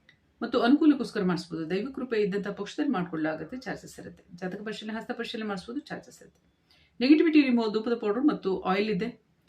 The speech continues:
ಹಾಗೆ ಲಕ್ಷ್ಮೀ ಕೃಪಾ ಪ್ರಾಪ್ತಿ ಧೂಪದ ಪೌಡರ್‌ಗಳು ಲಭ್ಯ ಇದೆ. ಹಣಕಾಸಿನ ಅರ್ಜನೆಗೆ ಸಂಬಂಧಪಟ್ಟಂತ ಸಮಸ್ಯೆಗಳಿದ್ರೆ ಲಕ್ಷ್ಮೀ ಕೃಪಾ ಪ್ರಾಪ್ತಿ ಧೂಪದ ಪೌಡರ್ ಬಳಸಿ. ಆತ್ಮಗಳ ಸಮಸ್ಯೆ ಇದ್ದಂಥ ಪಕ್ಷದಲ್ಲಿ ಧ್ಯಾನದಲ್ಲಿ ತೊಂದರೆ ಆಗ್ತಾ ಇದ್ರೆ, ಮನೆಯಲ್ಲಿ ಸಕಾರಾತ್ಮಕ ವಾಚ-, ವಾತಾವರಣ ಹೆಚ್ಚಾಗಲು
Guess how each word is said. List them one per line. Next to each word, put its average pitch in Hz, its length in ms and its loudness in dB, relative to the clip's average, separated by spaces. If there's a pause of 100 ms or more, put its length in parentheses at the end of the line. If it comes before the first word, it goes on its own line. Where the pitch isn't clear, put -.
(120)
ಹಾಗೆ 220 160 4
ಲಕ್ಷ್ಮೀ 240 300 4
ಕೃಪಾ 302 220 -2
ಪ್ರಾಪ್ತಿ 233 280 0
ಧೂಪದ 220 280 -4
ಪೌಡರ್‌ಗಳು 175 320 -2
ಲಭ್ಯ 160 220 -6
ಇದೆ. - 260 -16
ಹಣಕಾಸಿನ 202 360 -6
ಅರ್ಜನೆಗೆ 233 340 -2
ಸಂಬಂಧಪಟ್ಟಂತ 185 480 -4
ಸಮಸ್ಯೆಗಳಿದ್ರೆ 180 540 -4
ಲಕ್ಷ್ಮೀ 190 260 -6
ಕೃಪಾ 214 180 -10
ಪ್ರಾಪ್ತಿ 180 320 -8
ಧೂಪದ 175 220 -8
ಪೌಡರ್ 165 220 -8
ಬಳಸಿ. 165 420 -12 (440)
ಆತ್ಮಗಳ 302 340 8
ಸಮಸ್ಯೆ 240 360 2
ಇದ್ದಂಥ 190 200 -2
ಪಕ್ಷದಲ್ಲಿ 185 300 -4
ಧ್ಯಾನದಲ್ಲಿ 220 380 -2
ತೊಂದರೆ 180 320 -2
ಆಗ್ತಾ 170 320 -10
ಇದ್ರೆ, 180 160 -6
ಮನೆಯಲ್ಲಿ 226 340 -4
ಸಕಾರಾತ್ಮಕ 247 460 -4
ವಾಚ-, 190 480 0
ವಾತಾವರಣ 202 560 2
ಹೆಚ್ಚಾಗಲು - 920 -10